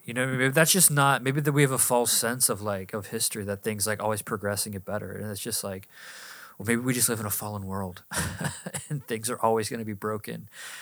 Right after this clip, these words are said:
and we're always gonna have really wicked human beings vying for power and, and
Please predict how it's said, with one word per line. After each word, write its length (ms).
and 100
we're 140
always 180
gonna 120
have 220
really 260
wicked 340
human 240
beings 380
vying 320
for 140
power 500
and, 300
and 300